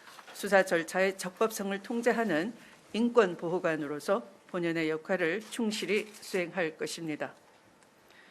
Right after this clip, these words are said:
또한 검경 간 상호 협력함으로써 국민이 범죄로부터 안전하고 형사사법 시스템이 효율적이고 올바르게 작동하도록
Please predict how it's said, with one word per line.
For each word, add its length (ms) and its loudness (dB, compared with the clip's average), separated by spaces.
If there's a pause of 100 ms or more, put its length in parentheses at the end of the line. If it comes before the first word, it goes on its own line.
(220)
또한 340 8
검경 460 6
간 280 8
상호 400 -4
협력함으로써 1080 0 (460)
국민이 400 2
범죄로부터 720 4
안전하고 800 4 (340)
형사사법 760 2
시스템이 720 -4 (220)
효율적이고 800 2
올바르게 680 8
작동하도록 840 -4